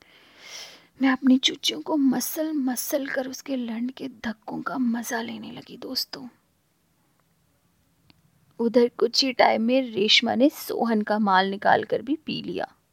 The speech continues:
फिर थोड़ी देर में कौशल के धक्कों की रफ्तार बढ़ गई और मैं समझ गई कि अब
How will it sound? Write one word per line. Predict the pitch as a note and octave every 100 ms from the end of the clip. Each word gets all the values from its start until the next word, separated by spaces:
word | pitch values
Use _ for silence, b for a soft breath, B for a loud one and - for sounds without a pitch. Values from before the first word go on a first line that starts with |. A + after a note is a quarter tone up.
| _ _ _ _ _ _ _ _ _ _ _ _ _ _ _ _ _ -
फिर | A3+ _ A3
थोड़ी | G#3+ A3 A3
देर | G#3 G3+
में | G#3
कौशल | - - - - G3
के | - C4
धक्कों | G#3+ G#3 - - F#3+
की | B3
रफ्तार | C#4+ D#4+ - - - B2
बढ़ | G#3 E3 F#2
गई | E3+ G#3+ - _ _ -
और | -
मैं | A3+ E3+ G#3+
समझ | - F3+ E3+ -
गई | - C#4+ _ b b b b b _
कि | - - -
अब | G#3+